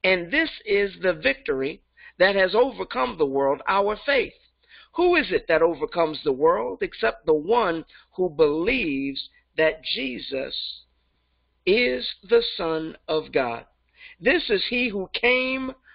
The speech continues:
by water and blood, Jesus Christ, not by the water only, but by the water and the blood.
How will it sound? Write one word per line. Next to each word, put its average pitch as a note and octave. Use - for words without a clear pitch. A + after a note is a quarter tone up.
by E3+
water D3+
and F3+
blood, D#3
Jesus A#3
Christ, D3+
not G#3+
by G3+
the D#3+
water G#3+
only, F3
but E3
by F3
the D3+
water F#3+
and A3
the D3+
blood. C3